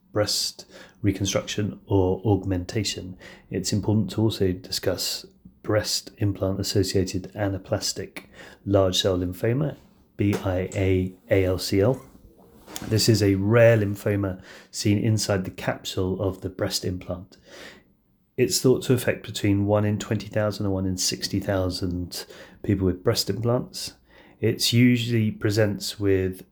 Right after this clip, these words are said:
a unilateral rapid onset breast swelling and is more associated with textured implants. If it happens, the management is to arrange either an M R I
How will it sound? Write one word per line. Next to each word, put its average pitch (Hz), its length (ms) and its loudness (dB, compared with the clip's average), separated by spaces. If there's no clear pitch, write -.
a 92 520 0
unilateral 104 760 2
rapid 98 540 -2
onset 98 500 -4
breast - 260 -2
swelling 92 360 -4
and 92 260 0
is 92 180 -2
more 104 200 4
associated 92 680 -4
with 90 240 -4
textured - 600 -4
implants. 101 580 -4
If 143 140 -4
it 127 80 4
happens, 107 640 -2
the 98 300 2
management 104 500 -2
is 95 140 -6
to 95 100 -2
arrange 90 460 -2
either 95 280 -2
an 95 160 -6
M 101 100 -2
R 98 160 2
I 95 260 0